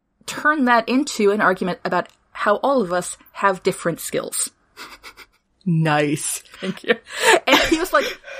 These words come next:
Speaker 1: "Wow."
Speaker 2: You mean to
Speaker 1: Eh.
Speaker 2: tell me that you argued your way? <laughs>
Speaker 1: I did!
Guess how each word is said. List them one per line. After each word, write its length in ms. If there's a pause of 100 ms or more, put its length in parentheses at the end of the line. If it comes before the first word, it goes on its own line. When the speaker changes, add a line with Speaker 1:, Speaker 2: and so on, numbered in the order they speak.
(160)
Speaker 1:
"Wow." 680 (400)
Speaker 2:
You 180
mean 160
to 60
Speaker 1:
Eh. 40
Speaker 2:
tell 200
me 180
that 220
you 280
argued 520
your 180
way? 320 (240)
<laughs> 240
Speaker 1:
I 140 (160)
did! 500